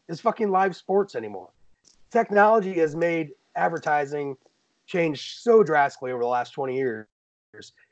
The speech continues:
D V Rs, no one, no one wa-, no one watches shows in real time. Like, no one's like, "Oh, fuck, I didn't make it home at eight o'clock."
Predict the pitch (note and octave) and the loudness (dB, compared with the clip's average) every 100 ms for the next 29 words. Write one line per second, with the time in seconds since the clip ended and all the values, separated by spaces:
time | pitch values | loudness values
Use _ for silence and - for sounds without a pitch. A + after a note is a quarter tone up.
0 | _ - F3 G3+ F#3+ F3 F#3 C#3 D#3 C#4 | _ -4 0 4 6 6 4 0 2 2
1 | C#4 G3+ A3+ A#3+ F#3+ F#3+ F#3+ - F#3 E3+ | 2 2 4 4 4 2 2 -2 -2 0
2 | F3 F3 F3 D3+ B2 - E3 C#3+ A#2+ B2+ | 2 0 0 -10 -12 -2 2 2 0 -4
3 | C3+ A#2 A#2+ G#2 - _ _ - C3 D#3+ | -2 -2 -4 -6 -8 _ _ -12 -4 2
4 | F#3 E3+ D3 C#3 F3 - F3+ - D3+ D3+ | 4 4 2 -2 -2 0 -4 -2 -2 -2
5 | C#3+ - - D3+ D3 C#3+ A#2+ - D3 A#2 | -2 -12 -6 -6 -4 -4 -4 -6 -8 -6
6 | D3 A#2+ A2 | -2 -2 -2